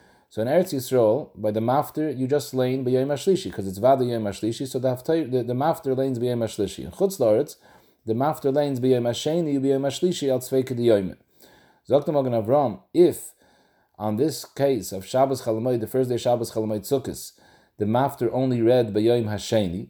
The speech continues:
you skipped by Yom HaShlishi, even though you read by Yom HaSheni, hareze ki'ilu lekore klal mechayves hayom. Because Alibid the Emes, we're baki b'kviya diyarche.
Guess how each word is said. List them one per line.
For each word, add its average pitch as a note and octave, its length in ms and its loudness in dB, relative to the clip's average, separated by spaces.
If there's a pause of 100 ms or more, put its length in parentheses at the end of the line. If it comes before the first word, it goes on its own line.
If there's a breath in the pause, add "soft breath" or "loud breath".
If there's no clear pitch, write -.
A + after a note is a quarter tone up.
you G2+ 140 -10
skipped - 500 -2
by A#2+ 80 -4
Yom B2+ 220 2
HaShlishi, G2 640 -4
even E3+ 260 -2
though D#3+ 80 4
you C#3 180 4
read D3 240 4
by C#3 60 -2
Yom B2+ 220 0
HaSheni, C#3+ 640 -4
hareze C#3+ 640 4
ki'ilu D#3 380 0
lekore C#3 600 0
klal C#3 540 2
mechayves C3+ 540 -4
hayom. E3+ 300 4 (560 soft breath)
Because B2+ 200 0
Alibid E3 280 0
the D3 80 0
Emes, C3 400 -2
we're D3 140 0
baki C#3+ 360 4
b'kviya A#2+ 380 -4
diyarche. A2+ 480 4